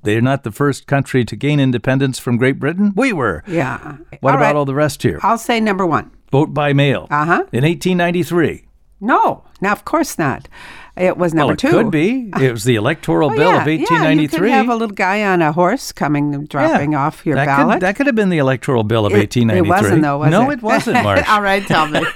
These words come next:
Speaker 1: <laughs> In eighteen ninety-three, New Zealand became the first country in the world to grant national voting rights for women.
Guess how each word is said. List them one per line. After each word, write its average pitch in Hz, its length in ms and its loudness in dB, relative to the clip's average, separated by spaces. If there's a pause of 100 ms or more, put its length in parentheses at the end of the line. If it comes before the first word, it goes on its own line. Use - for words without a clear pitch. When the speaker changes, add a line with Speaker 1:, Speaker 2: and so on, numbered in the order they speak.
(280)
Speaker 1:
<laughs> - 420 -8
In 147 100 0
eighteen 226 340 2
ninety-three, 196 480 0
New 170 160 4
Zealand 214 360 0
became 170 320 0
the 127 80 2
first 262 400 -2
country 233 280 0
in 202 100 2
the 135 80 4
world 185 340 0
to 170 100 -2
grant 139 380 -2
national 185 540 2
voting 190 520 0
rights 113 440 -2
for 202 180 0
women. 302 460 0